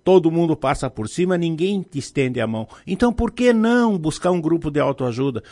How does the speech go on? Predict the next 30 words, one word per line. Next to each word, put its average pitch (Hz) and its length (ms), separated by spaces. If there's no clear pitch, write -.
Nós 156 420
estamos 156 520
lá 139 400
sempre 139 500
no 131 160
grupo, 139 460
atendimento 139 760
nas 127 220
terças 135 600
e 131 60
sextas-feiras, 139 800
das 127 220
vinte 143 380
às 127 80
vinte 127 300
e 123 60
duas 123 400
horas. 143 440
Todo 190 420
o 151 60
pessoal 143 580
que - 140
chega 135 420
lá 135 160
é 135 80
bem 135 260
recebido, 123 840
o 127 40
anonimato 127 680
é, 104 120